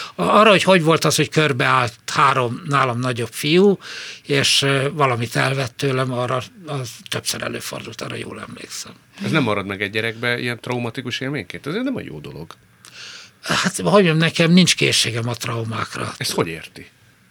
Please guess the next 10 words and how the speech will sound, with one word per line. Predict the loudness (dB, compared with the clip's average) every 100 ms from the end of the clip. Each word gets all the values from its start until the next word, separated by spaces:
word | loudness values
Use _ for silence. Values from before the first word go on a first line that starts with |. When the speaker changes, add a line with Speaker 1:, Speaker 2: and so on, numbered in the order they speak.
| _
Speaker 1:
A, | -12 -8 -8 -10 -14 -18 -20 -20 -20 _ _ 0
jól | 0 0
alszom. | -2 0 0 0 -2 -8 -10 -12 -20 -20 _ _ -8
Ö, | -4 -2 -4 -6 -4
el-, | -2 -2 -4 -10 -16 -14 -10
tehát | -10 -8 -10 -4
pszichológusnál | 4 6 8 6 2 0 -2
nem | 0 0
jártam. | 0 -2 -4 -6 -6 -4 -8 -12 _ -20 -18 -16 -18 -20 _
Ö, | -2 -2